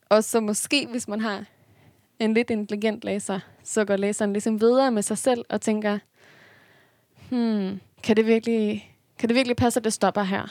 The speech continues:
Eller kan det virkelig passe, at det stopper der, hvor jeg siger, 'Det her er et dårligt billede, jeg har gennemskuet det, punktum'?" Eller hvad siger du, Ida?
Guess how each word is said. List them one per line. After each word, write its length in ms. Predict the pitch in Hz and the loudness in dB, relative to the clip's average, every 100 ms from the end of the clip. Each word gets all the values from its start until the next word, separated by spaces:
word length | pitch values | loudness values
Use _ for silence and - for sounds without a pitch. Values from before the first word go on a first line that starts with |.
| - - _ _ _ | -16 -20 _ _ _
Eller 80 | 214 | -12
kan 140 | - 214 | -2 0
det 80 | |
virkelig 280 | 220 233 233 | 2 2 0
passe, 300 | - 226 - | -2 -2 -2
at 60 | 208 | -6
det 100 | 208 | -4
stopper 320 | - 208 214 | 0 0 0
der, 200 | 214 208 | -2 -2
hvor 100 | 202 | -2
jeg 160 | 196 196 | -2 -4
siger, 420 | - 202 196 202 - _ _ | -6 -2 -2 -4 -8 _ _
'Det 80 | 262 | 4
her 60 | 240 | 4
er 40 | |
et 80 | 214 | 4
dårligt 320 | 202 208 208 | 2 2 0
billede, 280 | 190 185 196 | 0 2 2
jeg 100 | 202 | 2
har 80 | 196 | 0
gennemskuet 540 | 190 185 202 - 165 | -2 -4 -4 -4 -4
det, 80 | - - | -4 -8
punktum'?" 340 | 175 - - - _ _ - | -8 -10 -14 -14 _ _ 0
Eller 120 | 214 | 2
hvad 100 | 220 | 2
siger 200 | - 208 | 0 -6
du, 120 | 220 | -6
Ida? 200 | 220 233 | -10 -12